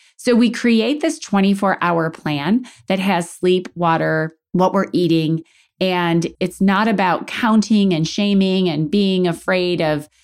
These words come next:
like, shaming ourselves for not making the right choices. It's just committing to ourselves for that twenty-four hours.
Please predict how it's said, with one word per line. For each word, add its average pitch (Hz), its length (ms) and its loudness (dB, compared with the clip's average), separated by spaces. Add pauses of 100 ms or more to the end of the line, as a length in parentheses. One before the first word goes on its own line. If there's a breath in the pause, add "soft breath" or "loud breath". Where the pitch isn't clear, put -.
(200)
like, 160 280 -4 (200)
shaming 208 520 0
ourselves 175 520 -2
for 170 100 -2
not 165 160 -2
making 175 280 -2
the 160 100 0
right 156 180 -2
choices. 233 540 -2 (260 loud breath)
It's 226 180 -2
just 294 200 -6
committing 214 420 4
to 185 140 -2
ourselves 160 420 -2
for 175 140 -4
that 160 160 -4
twenty-four 147 400 -4
hours. 254 420 -2